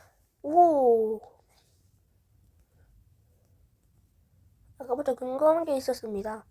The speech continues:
아, 아니, 요, 죄송합니다. 어, 일단은 여기까지 왔거든요. 두 번째 성까지 왔는데 속도를 다시 올려서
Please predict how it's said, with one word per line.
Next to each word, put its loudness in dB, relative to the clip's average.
아, -2
아니, -4
요, -6
죄송합니다. -6
어, -8
일단은 -4
여기까지 -6
왔거든요. -4
두 -6
번째 2
성까지 -6
왔는데 -6
속도를 0
다시 -4
올려서 -2